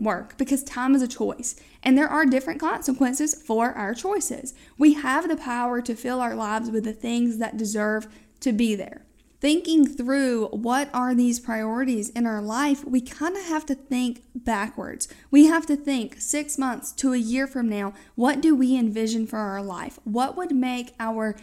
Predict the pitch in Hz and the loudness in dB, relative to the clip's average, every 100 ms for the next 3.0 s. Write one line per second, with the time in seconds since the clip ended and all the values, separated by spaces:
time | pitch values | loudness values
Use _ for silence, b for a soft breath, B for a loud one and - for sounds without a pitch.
0 | B - 285 277 254 233 226 - 220 220 | B -2 -2 0 -2 -2 -4 -6 -2 0
1 | 240 277 - - 247 247 214 208 214 B | -2 -4 -6 -2 -2 0 0 -2 -6 B
2 | B - 226 254 254 247 240 220 226 220 | B -6 -2 0 0 0 0 0 -2 -4